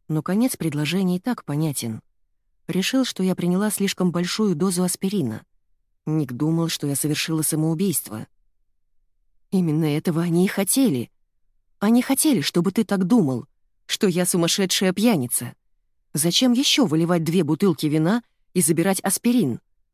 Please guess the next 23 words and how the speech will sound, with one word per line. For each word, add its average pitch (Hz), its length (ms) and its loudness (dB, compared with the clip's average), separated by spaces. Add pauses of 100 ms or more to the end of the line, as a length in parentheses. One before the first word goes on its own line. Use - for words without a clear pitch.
(160)
Чтобы 165 300 0
я 139 180 0
оказалась 175 460 2
сумасшедшей. 214 760 0 (840)
Как - 220 0
ты 180 80 -4
считаешь, 147 440 -2
следует 202 380 2
позвонить 160 420 0
в - 60 -10
полицию?» 180 600 0 (1080)
«И 143 60 -6
сказать 139 520 -4
им, 151 80 -2
что - 200 -6
кто-то 156 340 -2
приходил 151 440 -2
в 135 80 -4
мой 143 180 0
дом, 147 380 -2
пока 143 280 -6
ты 151 120 -4
спала?» 170 440 -2